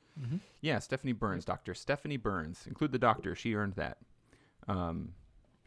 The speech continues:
Speaker 2: she, uh, previously wrote, uh, Practice Strategies That Cause Musical Improvements, which I have not yet read, but maybe that's the next one we read, huh?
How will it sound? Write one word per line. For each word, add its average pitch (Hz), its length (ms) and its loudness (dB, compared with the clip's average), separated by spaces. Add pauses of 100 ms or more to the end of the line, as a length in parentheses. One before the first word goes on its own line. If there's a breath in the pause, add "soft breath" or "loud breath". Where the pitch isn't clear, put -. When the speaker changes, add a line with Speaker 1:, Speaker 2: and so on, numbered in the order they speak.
Speaker 2:
she, 123 360 2
uh, 101 220 6
previously 143 500 2
wrote, 98 360 4
uh, 90 300 2
Practice - 400 0
Strategies 85 460 -4
That 92 100 -6
Cause 85 480 0
Musical 90 340 -4
Improvements, 76 680 -6
which - 360 -6 (140)
I 95 160 4
have 90 180 -4
not 110 200 2
yet 110 180 2
read, 92 220 0
but - 100 -4
maybe 95 160 -2
that's 95 140 -2
the 90 80 -6
next - 180 -6
one 95 80 -6
we 85 120 -8
read, 95 220 -8
huh? 90 100 -10